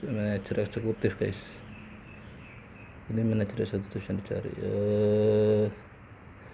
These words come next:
saya jalankan lagi terus, saya jalankan. Nanti kalian sus-, apa itu? Kalian screenshot aja ya kalau ini misalnya penting ya. Nah,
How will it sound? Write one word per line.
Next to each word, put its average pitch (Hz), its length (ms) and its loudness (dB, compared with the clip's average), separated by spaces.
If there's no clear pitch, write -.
saya 104 400 8
jalankan 98 480 8
lagi 101 240 6
terus, 98 240 6
saya 104 80 6
jalankan. 98 640 6
Nanti 101 240 4
kalian 101 320 6
sus-, 98 240 -4
apa 101 320 4
itu? 104 160 4
Kalian 107 560 8
screenshot 101 720 4
aja 101 240 2
ya 92 160 6
kalau 95 240 2
ini 101 160 2
misalnya 98 640 2
penting 95 400 -2
ya. 95 60 -4
Nah, 95 400 4